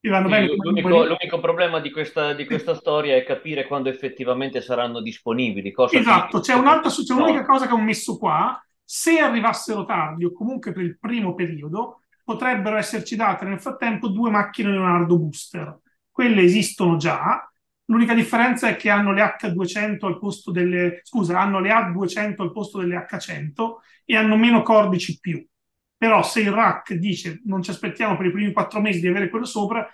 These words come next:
Speaker 1: ci potrebbero dare quelle sotto per i primi quattro mesi e quelle sopra quando arrivano. Io farei una proposta
Speaker 2: Sempre,
Speaker 1: di questo
Speaker 2: sempre
Speaker 1: tipo.
Speaker 2: via, sempre via, via cloud oppure via diverso meccanismo?
Speaker 1: Allora, se, se funziona il meccanismo che stiamo studiando con Dynamic Speak, è sempre via cloud.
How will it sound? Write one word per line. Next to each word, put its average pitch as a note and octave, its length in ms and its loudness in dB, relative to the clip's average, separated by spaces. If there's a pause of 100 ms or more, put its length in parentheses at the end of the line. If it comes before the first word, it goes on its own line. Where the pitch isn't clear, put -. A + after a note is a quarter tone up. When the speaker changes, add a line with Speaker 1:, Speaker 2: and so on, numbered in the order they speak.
(100)
Speaker 1:
ci - 140 -8
potrebbero F#3 400 -2
dare E3 380 -4 (100)
quelle F#3+ 220 -4
sotto F#3+ 380 -4
per F3+ 120 0
i F3 40 0
primi F#3 220 -2
quattro F#3+ 280 -4
mesi F3+ 380 2 (240)
e - 100 -12
quelle F3+ 200 -2
sopra E3+ 280 -4
quando D#3+ 200 -4
arrivano. C#3 540 -12 (600)
Io A3+ 140 2
farei G#3 200 2
una F#3+ 100 4
proposta F3 340 2
Speaker 2:
Sempre, - 40 8
Speaker 1:
di - 80 4
questo E3+ 180 4
Speaker 2:
sempre D#3+ 240 4
Speaker 1:
tipo. D3 120 0
Speaker 2:
via, C#3+ 340 6
sempre D3+ 360 2
via, C3+ 480 6
via B2+ 200 0
cloud E3 400 0
oppure C3+ 600 0
via B2 340 2
diverso A#2+ 380 -8
meccanismo? A2 680 -10 (140)
Speaker 1:
Allora, A#3+ 480 6
se, C#4 200 -4
se - 200 -2
funziona C#4 640 4
il B3+ 40 2
meccanismo A#3 600 0
che G3+ 80 -6
stiamo G#3+ 220 -4
studiando A3 440 -4
con G#3+ 140 -4
Dynamic G#3+ 260 -2
Speak, E4 220 0
è F4+ 60 0
sempre G3+ 320 -2
via F3+ 120 0
cloud. D3 480 -10